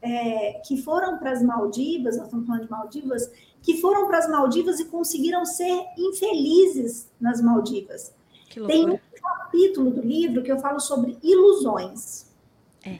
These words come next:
Speaker 1: E aí, nesse capítulo, eu falo sobre essa equação da, da felicidade, que é, quanto menor a sua expectativa e maior a sua realidade apresentada, mais feliz você será.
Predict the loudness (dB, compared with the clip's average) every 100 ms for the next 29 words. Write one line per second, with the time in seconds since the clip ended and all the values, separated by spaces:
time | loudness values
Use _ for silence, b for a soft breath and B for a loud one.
0 | _ 4 6 4 2 0 0 0 -4 -4
1 | -4 -2 0 0 0 -2 -2 -2 -4 -4
2 | -2 0 0 0 -2 -2 -2 -4 -6 -6
3 | -4 -4 -4 -8 -6 -6 -4 -6 -8 -2
4 | 0 0 -4 -8 -6 -2 0 -2 B B
5 | B B _ 4 6 6 6 4 4 6
6 | 6 6 2 0 -4 -4 -6 -4 -4 -4
7 | -2 2 4 4 4 4 4 2 2 0
8 | 0 -2 -2 -2 -2 -2 -2 0 2 4
9 | 2 2 0 0 -4 -2 0 2 2 0
10 | -2 0 2 4 4 4 2 -4 -6 -4
11 | -4 -2 -6 -10